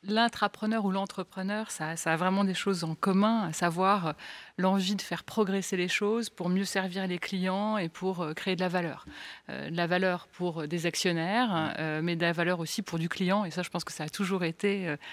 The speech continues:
Speaker 1: un leitmotiv chez moi. Donc, euh, voilà, gérer, euh, les budgets, euh, les équipes comme si c'était ma propre boîte quand j'étais intrapreneuse et l'envie de le faire, euh,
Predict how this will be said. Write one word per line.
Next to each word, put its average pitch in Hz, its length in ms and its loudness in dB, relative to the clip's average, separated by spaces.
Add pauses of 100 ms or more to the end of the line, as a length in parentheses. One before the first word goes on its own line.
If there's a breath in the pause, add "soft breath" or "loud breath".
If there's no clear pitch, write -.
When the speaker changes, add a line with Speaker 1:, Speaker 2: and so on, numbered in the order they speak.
(120)
Speaker 1:
un 165 80 2
leitmotiv 170 520 0
chez - 160 0
moi. 170 260 0 (520 loud breath)
Donc, - 280 -12
euh, 135 220 -4
voilà, 127 240 -2
gérer, 180 520 2
euh, 156 440 0
les 175 160 4
budgets, 180 880 2
euh, 165 100 -2 (320 loud breath)
les 180 220 6
équipes 185 320 0
comme 165 160 0
si 170 140 -6
c'était 175 240 -2
ma 175 120 0
propre - 320 0
boîte 175 360 0
quand 151 140 -2
j'étais 147 240 -4 (100)
intrapreneuse 165 960 0 (180)
et 165 100 2
l'envie 160 300 2
de 156 80 -8
le 165 80 -2
faire, 170 400 0
euh, 131 260 -6